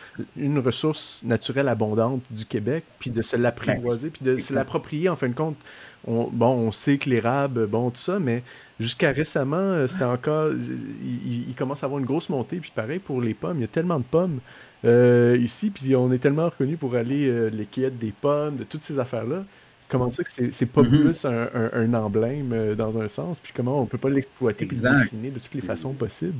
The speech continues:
Speaker 1: tu sais.
Speaker 2: C'est terroir, euh, à cent pour cent, là. C'est, c'est, c'est là qu'il faut aller chercher nos, nos, tu sais, nos produits de l'alcool, là. C'est, c'est le cidre, c'est le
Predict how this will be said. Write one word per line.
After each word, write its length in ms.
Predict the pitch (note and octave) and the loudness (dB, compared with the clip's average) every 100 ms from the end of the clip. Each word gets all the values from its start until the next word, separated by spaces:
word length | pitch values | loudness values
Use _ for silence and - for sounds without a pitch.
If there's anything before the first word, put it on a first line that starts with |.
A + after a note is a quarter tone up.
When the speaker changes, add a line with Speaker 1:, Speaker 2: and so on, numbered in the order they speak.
| - | -8
Speaker 1:
tu 60 | C#3 | -12
sais. 40 | - - - - _ _ _ _ - _ _ - | -12 -20 -20 -20 _ _ _ _ -20 _ _ -20
Speaker 2:
C'est 180 | - - | -20 -2
terroir, 580 | - A2+ F#2 A2 B2 A2+ G2+ | 2 2 2 2 2 0 -2
euh, 600 | F#2 F2 E2+ D#2+ D#2+ D#2+ | -4 -4 -6 -6 -6 -8
à 40 | |
cent 260 | - - A2+ | -8 -2 -2
pour 220 | - - | -4 -12
cent, 320 | - A#2+ C3 G2 | -8 -6 -4 -6
là. 60 | F2 | -8
C'est, 240 | - F2 | -12 -14
c'est, 300 | - F2+ E2 E2 E2 - | -10 -12 -10 -12 -14 -16
c'est 220 | - - | -12 -6
là 220 | F#2 G2 G#2+ | -2 -2 -2
qu'il 80 | |
faut 400 | - - F#2+ F2+ | -8 -8 -6 -6
aller 180 | F2 F2+ | -6 -6
chercher 420 | F#2 F#2 - - | -6 -8 -8 -4
nos, 300 | G2+ F#2+ F2+ | -2 0 -4
nos, 260 | F2 F2 E2+ E2 - | -8 -8 -10 -12 -10
tu 100 | F#2+ | -10
sais, 40 | - - - - _ F#2+ | -10 -20 -20 -20 _ -6
nos 120 | F#2+ | -6
produits 440 | - G#2+ G#2 A#2 | -2 -2 4 4
de 80 | A2+ | 6
l'alcool, 560 | G2+ F2+ - A2+ B2+ A2+ | 2 0 -2 0 2 0
là. 100 | A2 | -2
C'est, 440 | - F#2 F2 E2 | -6 -6 -4 -6
c'est 380 | D#2+ - - - | -12 -16 -14 -10
le 220 | F#2+ F2+ F2+ | -6 -6 -6
cidre, 440 | - B2 C3 A#2+ | 0 6 6 4
c'est 240 | - - F#2+ | -4 -4 -4
le 580 | F2 F#2 G2 G#2+ C3 | -2 0 4 6 6